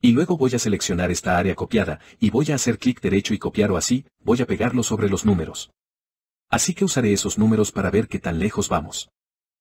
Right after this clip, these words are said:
Y puedo hacer clic derecho y pegarlo normal. Y es pegar las fórmulas. Así que pueden ver que las fórmulas se están pegando,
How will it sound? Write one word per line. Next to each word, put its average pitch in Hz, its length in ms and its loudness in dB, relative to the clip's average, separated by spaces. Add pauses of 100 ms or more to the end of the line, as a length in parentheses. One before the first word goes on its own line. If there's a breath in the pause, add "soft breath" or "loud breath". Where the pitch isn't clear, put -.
(240)
Y 240 120 2
puedo 180 200 0
hacer 147 220 -2
clic - 240 -4
derecho 101 340 -2
y 113 80 -2
pegarlo 107 380 -2
normal. 92 420 -4 (760)
Y 117 160 6
es 135 120 2
pegar 135 280 0
las 107 140 0
fórmulas. 92 540 0 (800)
Así 151 240 2
que 151 100 -2
pueden 160 300 2
ver 117 160 2
que 104 100 -2
las 92 160 -2
fórmulas 92 380 0
se 95 80 -2
están 98 240 0
pegando, 95 480 0